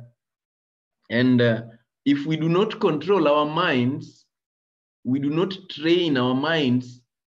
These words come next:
to f-, uh, get to this discipline, our minds have a tendency to run wild. It's like a wild dog, yes, uh, or, or a goat.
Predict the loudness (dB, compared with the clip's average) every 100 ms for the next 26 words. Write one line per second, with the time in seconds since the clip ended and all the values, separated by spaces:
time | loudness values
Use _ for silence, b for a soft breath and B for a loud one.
0 | _ -4 -4 -4 -12 -12 -4 -2 0 0
1 | -2 -4 -8 -6 -2 -4 -6 -12 -12 -10
2 | -10 -8 -6 -6 -8 -16 _ _ _ _
3 | _ _ _ _ -2 0 0 0 0 0
4 | -2 -8 -14 _ _ _ -6 -2 0 0
5 | -2 -2 -2 -2 -4 -6 -4 -2 0 0
6 | 0 -4 -4 -2 -2 -6 -10 -20 _ _
7 | _ _ _ _ _ -6 -4 0 0 0
8 | -2 -2 0 2 2 0 0 0 0 -4
9 | -12 -20 _ _ _ _ _ _ _ -8
10 | -2 0 -2 -6 _ _ _ _ -2 2
11 | 2 2 2 2 2 2 2 4 2 2
12 | 2 2 -2